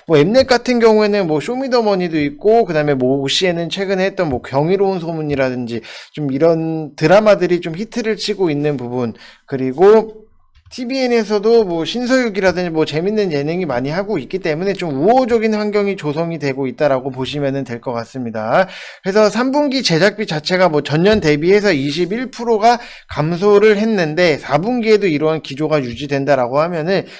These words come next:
수익성 회복 자체가 당연히 좀 지속이 될 수 있다라고 보시면은 될 것 같아요. 그래서 뭐, 티빙 이랑 뭐, 프리미엄 콘텐츠 부분에서도 네이버랑 협력 전략이 구체화되면서 디지털 사업도 추가적인 가치가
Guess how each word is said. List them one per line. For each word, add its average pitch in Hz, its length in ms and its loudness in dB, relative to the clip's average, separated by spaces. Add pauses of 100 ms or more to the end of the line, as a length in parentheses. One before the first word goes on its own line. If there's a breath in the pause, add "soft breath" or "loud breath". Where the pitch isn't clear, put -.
(100)
수익성 233 840 -4
회복 214 260 -4
자체가 180 640 0 (300 loud breath)
당연히 143 480 -4
좀 143 140 -12
지속이 139 420 -6
될 120 260 -6 (200)
수 151 220 -6
있다라고 120 500 -4
보시면은 120 540 -8
될 113 160 -10
것 117 140 -12
같아요. 113 280 -10
그래서 135 220 -2
뭐, 123 220 -6 (360 loud breath)
티빙 233 720 -4 (280)
이랑 175 240 0
뭐, 135 160 0
프리미엄 233 420 -2
콘텐츠 202 560 -4
부분에서도 147 640 -2
네이버랑 175 560 0
협력 196 440 -4
전략이 139 420 -2
구체화되면서 135 800 -6
디지털 170 540 -6
사업도 175 560 2
추가적인 196 540 -2
가치가 143 520 -2